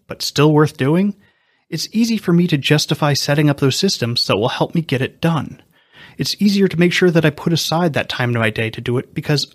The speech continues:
I know it's not something I'd gravitate towards naturally. One of the places that we often find resistance is that we think we need the right tools for planning. And in some ways we do. We're not gonna want to just use a crap planner.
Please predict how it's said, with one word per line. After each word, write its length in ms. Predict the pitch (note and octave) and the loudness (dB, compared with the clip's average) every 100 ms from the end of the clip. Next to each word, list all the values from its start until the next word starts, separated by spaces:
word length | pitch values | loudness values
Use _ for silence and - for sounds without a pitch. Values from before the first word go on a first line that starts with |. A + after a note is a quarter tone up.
| - | 0
I 60 | C3+ | 4
know 140 | C#3+ | 4
it's 100 | E3+ | 4
not 120 | D#3 | 0
something 280 | - C#3 C3+ | 2 2 2
I'd 100 | B2 | 2
gravitate 460 | B2 B2 B2+ C#3 - | 2 0 0 -4 -4
towards 340 | - A#2+ A#2+ | -2 -2 -2
naturally. 560 | B2 A#2+ - G#2 E2+ - _ _ _ _ _ _ _ _ _ _ - | -4 -4 -6 -8 -10 -18 _ _ _ _ _ _ _ _ _ _ 2
One 160 | E3 | 2
of 80 | G#3 | 4
the 60 | F3+ | 0
places 400 | - D#3+ D#3+ C3+ | 2 0 2 0
that 120 | C3 | 0
we 120 | C3 | 0
often 360 | - C#3 C3+ C3+ | 0 -2 -2 -2
find 240 | - B2+ | 0 2
resistance 520 | B2 A#2+ D3+ - B2 | 2 2 0 -2 -6
is 160 | - C3+ | -6 -4
that 120 | D3 | -2
we 100 | D#3 | -2
think 300 | C#3+ G3 G#3+ | -2 -2 0
we 120 | E3 | 4
need 360 | C#3+ C#3+ D#3 C#3+ | 6 6 4 2
the 80 | C3 | -2
right 300 | B2 C3 - | 0 -2 -4
tools 420 | - D3+ C3 A2+ | -2 2 2 0
for 140 | - | -6
planning. 420 | G#2 B2 A2 D#2 - _ _ _ _ _ - | -6 -6 -6 -10 -18 _ _ _ _ _ 0
And 120 | E3 | 2
in 60 | F3+ | 4
some 220 | - B3+ | 2 2
ways 180 | A#3 G#3+ | 2 0
we 80 | |
do. 240 | E3 C#3+ A2+ | 2 2 0
We're 220 | B2 D3+ | 0 2
not 240 | E3 G#3+ | 4 2
gonna 240 | - F#3 D3+ | 0 2 4
want 260 | D3 D#3 | 2 0
to 80 | - | -2
just 300 | - D3 - | -4 -4 -2
use 160 | D3 C3 | -2 -2
a 40 | |
crap 380 | - - D3+ - | -4 -2 0 0
planner. 460 | - F#3 C3+ F#2 | -2 -2 -2 -6